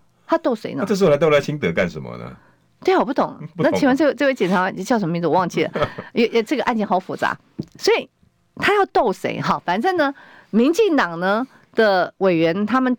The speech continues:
Speaker 1: 发挥了他们极有想象力哈，
Speaker 2: 嗯。
Speaker 1: 所以说这个案子哈，跟民进党派系没有关系啦，
Speaker 2: 没有关系。
Speaker 1: 就是你们国民党啦，你们国民党要来斗我们啦，就是你们检察官啦，马王政争的斗争的延续啦。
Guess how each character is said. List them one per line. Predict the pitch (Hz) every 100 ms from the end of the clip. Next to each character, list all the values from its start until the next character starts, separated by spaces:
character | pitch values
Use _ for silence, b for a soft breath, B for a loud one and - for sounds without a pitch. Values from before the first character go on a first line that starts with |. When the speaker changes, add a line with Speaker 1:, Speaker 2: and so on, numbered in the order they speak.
| -
Speaker 1:
发 | 240 254
挥 | 262 233
了 |
他 | 180 196
们 | 214 196
极 | - 208 240
有 | 208
想 | 202 - 147 -
象 | - 208 151 147
力 | 151 - -
哈， | 139 127
Speaker 2:
嗯。 | 135 B B
Speaker 1:
所 | - 202
以 | 202
说 | 160 208 269 277 _
这 | -
个 | 269 -
案 | 233 180
子 | - 143
哈， | 143 135 143 -
跟 | 214 202 _ -
民 | 220
进 | 294
党 | 285
派 | 262 285
系 | 254
没 | 233
有 | 233
关 | 147 185 180
系 | 185 -
啦， | 185 156
Speaker 2:
没 | 139
有 |
关 | -
系。 | -
Speaker 1:
就 | 370
是 | 311
你 |
们 | 214 180
国 | 175
民 | 165 208 -
党 | 180 123 127
啦， | 135 131 B B
你 | 254
们 | 311
国 | 320
民 | 277 277
党 | 208
要 | 175
来 | 220 233 233
斗 | - 285
我 | 185 151
们 | 120 131
啦， | 156 160 - B
就 | 370
是 | 349
你 | 349
们 | 233
检 | 269 180 156
察 | 185 160
官 | 196 233 240
啦， | 214
马 | 190
王 | 208 277
政 | 339 349
争 | 311
的 | 330
斗 | - 370 294
争 | 330
的 | 311
延 | 262 220 196 220
续 | - 320 254
啦。 | 156